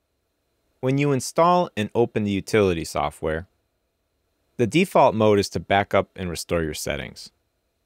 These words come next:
To get into update mode, what you want to do is power off your V zero two H D Mark two, press and hold the V F X button,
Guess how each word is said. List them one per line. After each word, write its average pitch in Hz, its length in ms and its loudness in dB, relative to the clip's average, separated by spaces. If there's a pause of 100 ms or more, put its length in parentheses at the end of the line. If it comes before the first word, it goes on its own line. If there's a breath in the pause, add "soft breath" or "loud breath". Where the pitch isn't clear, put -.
(360)
To 139 120 -4
get 151 160 4
into 180 220 0
update 156 400 2
mode, 170 280 2
what 123 240 0
you 135 120 0
want 123 180 0
to 113 60 -2
do 104 240 0
is 92 160 -2
power 113 400 0
off 101 220 2
your 92 100 -4
V 92 200 -6
zero 90 240 -2
two 90 240 -4
H 87 180 -6
D 85 100 -6
Mark 76 260 -8
two, 170 280 -2 (2250)
press - 240 -2
and 123 120 -6
hold 117 220 0
the 95 60 -4
V 107 200 -2
F 101 160 -2
X 135 180 0
button, 90 460 -4